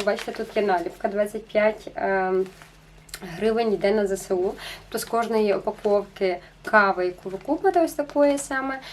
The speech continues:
а, двадцять п'ять гривень йде на З С У. Також у них на сайті є підвішена кава, яку ви можете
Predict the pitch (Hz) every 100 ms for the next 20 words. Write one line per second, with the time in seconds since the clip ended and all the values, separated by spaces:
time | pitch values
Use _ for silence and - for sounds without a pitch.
0 | - - 196 180 214 233 233 240 220 226
1 | 220 185 202 214 196 196 196 196 202 180
2 | - 202 220 262 262 214 214 - 233 202
3 | 190 185 214 202 208 214 196 208 - 233
4 | 233 196 175 175 214 240 - 214 214 214
5 | 220 214 208